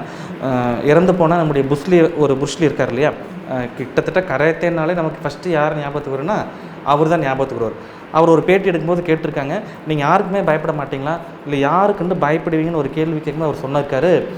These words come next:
"ஒரு வித்தையை, ஒரே ஒரு ஸ்டெப்பை பலமுறை கத்து வச்சுக்கிட்டவங்ககிட்ட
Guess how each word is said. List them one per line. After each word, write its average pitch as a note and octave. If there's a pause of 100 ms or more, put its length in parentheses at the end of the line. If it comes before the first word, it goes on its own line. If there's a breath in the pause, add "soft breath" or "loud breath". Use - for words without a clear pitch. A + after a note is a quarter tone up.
(360 loud breath)
"ஒரு F3
வித்தையை, F#3+ (300)
ஒரே D#3
ஒரு F3 (120)
ஸ்டெப்பை E3+ (160)
பலமுறை E3
கத்து D#3+
வச்சுக்கிட்டவங்ககிட்ட D#3